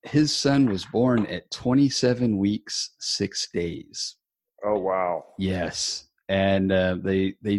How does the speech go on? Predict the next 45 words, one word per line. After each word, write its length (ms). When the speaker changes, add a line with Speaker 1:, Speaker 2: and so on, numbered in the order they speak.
Speaker 1:
just 580
recently 560
got 340
to 100
take 300
him 140
home. 440
He 160
spent 360
a 60
hundred 460
and 160
six 440
day, 280
no, 280
like, 200
a 40
hundred 280
and 100
ten 240
days 540
in 260
the, 280
um, 400
um, 340
in 240
I 120
C 180
U. 440
Speaker 2:
Yeah. 360
Speaker 1:
And 420
Speaker 2:
Yeah. 200
Speaker 1:
yeah, 240
he, 280
when 160
he 60
was 120
born, 260
he 60
was, 120
like, 160
one 200
pound, 320
eleven 340
ounces. 640